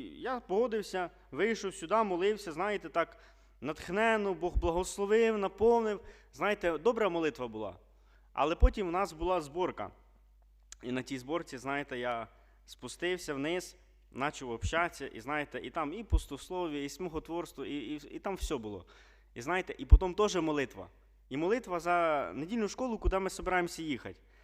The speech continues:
<clears throat> Я маю молитися. І, знаєте, і я стою молитися, ми всі молимося, а я чувствую, що дерзновіння того нема.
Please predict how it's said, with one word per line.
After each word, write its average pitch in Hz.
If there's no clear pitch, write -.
<clears throat> 165
Я 165
маю 208
молитися. 170
І, 120
знаєте, 185
і 160
я 190
стою 240
молитися, 196
ми 139
всі 196
молимося, 214
а 135
я 147
чувствую, 175
що 135
дерзновіння 143
того 139
нема. 131